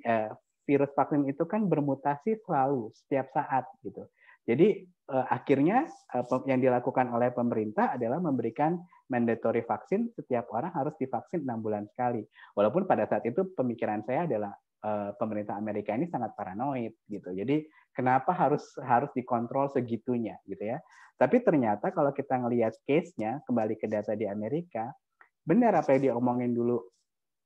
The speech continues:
Pak Terawan gitu. Kejadian kematian karena flu itu jauh lebih besar di, dengan negara-negara empat musim. Itulah kenapa harus dikontrol gitu ya, untuk diberikan apa namanya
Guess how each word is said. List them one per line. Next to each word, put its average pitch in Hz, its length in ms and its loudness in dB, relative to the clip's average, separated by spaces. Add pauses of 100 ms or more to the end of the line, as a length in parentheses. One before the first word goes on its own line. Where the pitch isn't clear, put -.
(300)
Pak 143 260 2
Terawan 127 460 4
gitu. 104 160 -6 (240)
Kejadian 135 640 4
kematian 131 640 0
karena 123 320 -2
flu 131 240 0
itu 180 240 0
jauh 170 480 0
lebih 123 400 2
besar 120 400 -2
di, 98 80 -8 (400)
dengan 135 320 0
negara-negara 120 640 0
empat 117 240 -4
musim. 107 400 -8 (320)
Itulah 143 320 2
kenapa 135 400 0
harus 127 240 0
dikontrol 113 640 -6 (160)
gitu 95 240 -8
ya, 113 160 -6 (240)
untuk 117 240 -2
diberikan 131 720 0
apa 120 240 -2
namanya 131 480 2